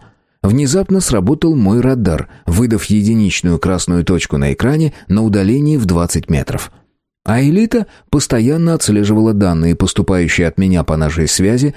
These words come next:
сравнивала со своими и уже исходя из этого принимала решение. Вот и сейчас,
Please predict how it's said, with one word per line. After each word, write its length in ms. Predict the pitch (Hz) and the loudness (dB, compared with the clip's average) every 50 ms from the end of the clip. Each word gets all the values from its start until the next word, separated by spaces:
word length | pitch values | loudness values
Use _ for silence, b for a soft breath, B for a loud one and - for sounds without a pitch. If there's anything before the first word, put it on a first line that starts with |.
| B B B | B B B
сравнивала 600 | B - 131 156 180 165 131 107 87 80 78 78 | B -2 0 0 0 2 2 2 2 2 0 0
со 160 | - - 87 | 0 0 -2
своими 520 | - - 85 78 80 101 127 147 156 139 B B B | -2 0 0 0 0 2 2 0 0 -2 B B B
и 100 | B 95 | B 0
уже 280 | 107 107 98 117 131 127 | 0 2 2 0 0 0
исходя 380 | 107 - - 110 101 87 85 | -2 -2 -2 -2 0 0 0
из 180 | 76 76 73 92 | 0 0 0 0
этого 260 | 123 151 - 160 165 | -2 0 0 0 0
принимала 500 | 160 - 131 104 98 87 85 80 78 78 | 0 0 0 2 2 2 2 2 0 0
решение. 520 | 76 73 - - - 65 64 62 64 - - b b b b b | 0 0 -2 -2 -2 -2 -4 -4 -6 -8 -8 b b b b b
Вот 300 | - 80 104 127 123 - | -2 0 0 0 0 -2
и 20 | |
сейчас, 540 | 147 - 202 180 - 107 82 76 - - - | -2 -2 -2 0 0 0 0 0 -2 -4 -6